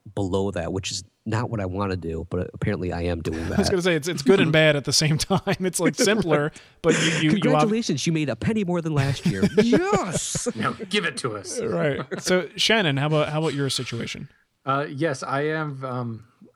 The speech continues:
Speaker 3: uh, Rogers Fine Woodworking is the, is an actual, um,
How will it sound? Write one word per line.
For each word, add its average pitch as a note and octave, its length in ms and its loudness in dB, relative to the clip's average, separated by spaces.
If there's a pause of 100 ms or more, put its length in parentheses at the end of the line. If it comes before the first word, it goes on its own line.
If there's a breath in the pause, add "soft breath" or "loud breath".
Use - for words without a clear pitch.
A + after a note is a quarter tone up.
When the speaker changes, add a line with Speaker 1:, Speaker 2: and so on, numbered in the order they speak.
(160)
Speaker 3:
uh, A#2 220 -4 (160)
Rogers C3+ 400 -2
Fine A#2+ 240 -4
Woodworking A2 580 -6
is A#2+ 320 -2
the, G#2+ 320 -4 (160)
is G#2 180 -6
an G#2+ 80 -4
actual, G#2+ 720 -4
um, F#2+ 400 -10